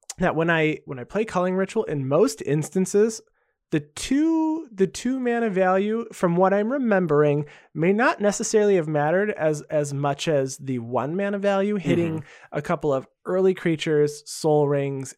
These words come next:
Speaker 1: and treasures.
Speaker 2: Yeah, treasures at
Speaker 1: Um,
Speaker 2: zero. Yeah.
Speaker 1: so this is a really good way to keep people off of those, those just small little rocks that, um, that provide value. Uh, I'm curious to see how this plays out with the,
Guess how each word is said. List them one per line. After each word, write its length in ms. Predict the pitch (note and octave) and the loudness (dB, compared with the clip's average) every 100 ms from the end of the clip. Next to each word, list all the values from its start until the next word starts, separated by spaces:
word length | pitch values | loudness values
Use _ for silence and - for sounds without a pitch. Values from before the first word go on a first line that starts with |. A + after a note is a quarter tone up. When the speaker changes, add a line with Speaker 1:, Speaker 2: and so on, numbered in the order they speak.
| - | -12
Speaker 1:
and 240 | A#2+ A2+ | -10 -10
treasures. 720 | - - E2+ G2+ G3 C#4 F4 A#3 | -10 -10 -8 -4 -2 -2 -4 -6
Speaker 2:
Yeah, 120 | F2 | -6
treasures 340 | G2 F#2+ F#2+ | -8 -10 -8
at 60 | F#2+ | -4
Speaker 1:
Um, 80 | C3+ | -2
Speaker 2:
zero. 320 | B2 A#2+ B2 - | -2 -4 -8 -8
Yeah. 220 | G2+ F#2 _ - | -8 -10 _ -8
Speaker 1:
so 180 | - E3 | -2 2
this 300 | D3+ F#3+ D4+ | 6 4 4
is 100 | D#4+ | 0
a 80 | |
really 260 | C#4+ A3+ A3 | 2 4 4
good 200 | G3 G3 | 4 2
way 260 | E3+ D#3+ E3+ | 2 2 0
to 120 | E3 | -4
keep 300 | D3 D#3+ D3 | -8 -10 -6
people 340 | F#3 E3+ E3+ D3+ | -4 -2 0 2
off 280 | C#3+ D#3+ | 2 0
of 200 | D#3 D3+ | -8 -8
those, 440 | C#3 B2+ B2 A#2 - | -2 0 0 -6 -10
those 280 | - B2+ A#2+ | -6 -6 -6
just 340 | - B2+ - - _ _ | -10 -12 -12 -16 _ _
small 640 | - - - D3+ C3+ C3 C#3 | -12 -10 -8 -4 0 0 0
little 240 | D3 D3 | -2 -4
rocks 500 | A#2 G#2+ B2 E3+ - | -4 -4 -6 -8 -10
that, 300 | - F3+ F3+ - | -6 -6 -6 -10
um, 460 | E3 D#3 D#3 D#3 - - | -6 -4 -4 -6 -10 -8
that 180 | D#3 - | -8 -6
provide 380 | D3+ D3 D3+ | -4 0 0
value. 500 | C#3+ C3+ C3 D#3+ G3+ A3+ - - _ - | -2 -4 -4 -4 -4 -6 -14 -20 _ -6
Uh, 160 | E3 C3 | -4 -2
I'm 160 | F#3 F#3 | -2 4
curious 280 | A3 A3 A3 | 6 6 4
to 60 | |
see 160 | - F#3 | -2 -2
how 200 | D#3+ D3+ | 0 0
this 160 | D#3 | -2
plays 340 | - E3 C#3 C3+ | -4 -2 0 0
out 260 | B2+ C3+ - | 0 -2 -4
with 180 | C#3 - | -8 -6
the, 180 | B2+ | -6